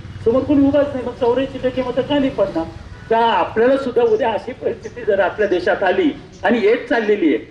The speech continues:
तेव्हा मित्रांनो, आपण सर्वांना माझे कळकळीचं आव्हान आहे, आपण कुठल्याही पक्षाचे असा, अगदी भाजपचे असला तरी चालेल, परंतु आपण आज या देशातली राजकीय परिस्थिती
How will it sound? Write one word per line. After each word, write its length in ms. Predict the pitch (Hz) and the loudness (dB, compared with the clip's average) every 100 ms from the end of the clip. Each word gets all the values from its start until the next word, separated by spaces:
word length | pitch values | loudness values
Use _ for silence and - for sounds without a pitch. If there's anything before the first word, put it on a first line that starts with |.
| - - | -20 -2
तेव्हा 160 | 190 202 | 2 2
मित्रांनो, 480 | 196 214 208 220 247 | 0 0 0 2 2
आपण 360 | 202 165 190 | 0 0 -2
सर्वांना 420 | 190 165 175 240 | 2 2 2 2
माझे 240 | 240 175 190 | 0 0 -2
कळकळीचं 540 | - 170 185 220 233 | 0 0 2 0 0
आव्हान 320 | 180 160 156 | 2 2 2
आहे, 100 | 151 170 - - 156 | 2 0 -6 -10 -6
आपण 260 | 165 196 | -2 -2
कुठल्याही 380 | - 175 190 247 | -2 -4 0 0
पक्षाचे 420 | 208 - 175 - | 0 0 0 2
असा, 260 | 147 175 175 | 0 2 2
अगदी 260 | 156 - | 0 0
भाजपचे 500 | 185 127 - 220 - | -2 -2 0 0 0
असला 240 | 208 - 180 190 | -2 0 -2 -2
तरी 140 | 226 | -4
चालेल, 400 | - 156 151 170 - - - | 0 2 2 0 -4 -16 -2
परंतु 220 | 185 - | 0 2
आपण 440 | 202 165 240 214 285 180 | 0 2 2 2 2 0
आज 260 | 185 208 - - - - - - | 0 0 -2 -8 -12 -12 -10 -2
या 80 | 190 | 0
देशातली 520 | 185 170 202 196 190 | 0 0 0 0 0
राजकीय 360 | 151 147 - 269 | 0 0 -2 0
परिस्थिती 680 | 190 165 - 190 175 - | 0 -2 -8 -10 -8 -10